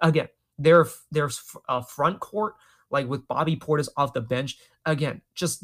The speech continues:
giants that can, you know, that can shoot threes and kind of hand, you know, dribble the ball, can post up. It's not a lot of teams in the league anymore that can really do that. Like, the Kings get matched up for the most part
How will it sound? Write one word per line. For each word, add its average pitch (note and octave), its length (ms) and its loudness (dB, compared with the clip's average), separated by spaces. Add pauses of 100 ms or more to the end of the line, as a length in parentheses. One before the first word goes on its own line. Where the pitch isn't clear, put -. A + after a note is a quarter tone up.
giants - 880 -2 (320)
that C#3+ 160 -4
can, C#3 180 -4
you C#3+ 80 -4
know, A#2+ 260 -4
that C#3 160 -6
can B2 120 -10
shoot C3 340 -8
threes F3+ 600 -4
and A#2+ 140 -6
kind C3 160 -6
of A#2+ 100 -8 (180)
hand, C#3 340 -10
you C3+ 60 -12
know, B2+ 100 -4
dribble C3 320 -6
the B2 80 -2
ball, D#3+ 380 -2
can A#2+ 200 -12
post - 400 -8
up. G3 220 -4 (460)
It's G#3+ 240 -4
not A#3+ 320 4
a C4+ 40 6
lot A#3+ 280 4
of F3 100 -4
teams E3+ 460 -2
in C#3+ 80 -4
the C3+ 80 -8
league C3+ 320 -4
anymore B2+ 320 -6
that B2 120 -4
can B2 120 -10
really B2 220 -6
do A#2 280 -14
that. - 300 -14
Like, B2+ 180 -10
the D3+ 80 -8
Kings A#3 300 -4
get G3 120 2
matched D3 380 -2
up C#3 140 -4
for C#3+ 80 -6
the B2+ 60 -6
most C3 280 -8
part C3+ 240 0